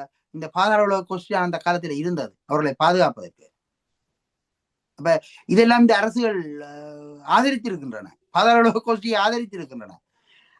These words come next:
அரசு எப்போதும் தனக்கு தேவையான போது எல்லாத்தையும் ஆதரிக்கும், எப்போது தனக்கு வ-, தேவையில்லையோ அப்போது அதை கத்தரிக்கும். இப்போது கத்தரிக்கிறார்கள், இப்போது தேவையில்லை பாதாள உலக கோஷ்டி, ஆகவே கத்தரிக்கிறார்கள்.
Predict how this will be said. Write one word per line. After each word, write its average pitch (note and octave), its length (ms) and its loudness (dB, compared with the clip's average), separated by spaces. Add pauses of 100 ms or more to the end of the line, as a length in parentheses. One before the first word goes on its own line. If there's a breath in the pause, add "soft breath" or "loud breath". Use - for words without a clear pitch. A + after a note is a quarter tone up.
(180 soft breath)
அரசு A#3+ 420 0
எப்போதும் B3+ 480 -2
தனக்கு A#3 360 -2
தேவையான A#3+ 460 0
போது B3 220 0
எல்லாத்தையும் A#3+ 540 -6
ஆதரிக்கும், A3 500 -8 (160)
எப்போது A#3+ 340 0
தனக்கு A#3 300 -2
வ-, A3+ 320 0
தேவையில்லையோ B3 460 -2
அப்போது A#3+ 300 0
அதை A#3 140 -2
கத்தரிக்கும். G#3 580 -8 (320)
இப்போது A#3+ 260 -2
கத்தரிக்கிறார்கள், G3+ 720 -4 (400)
இப்போது G#3+ 260 0
தேவையில்லை A#3 480 0
பாதாள G3 280 -4
உலக F3+ 180 -4
கோஷ்டி, D#3+ 260 -10
ஆகவே G#3 220 -4
கத்தரிக்கிறார்கள். E3+ 720 -10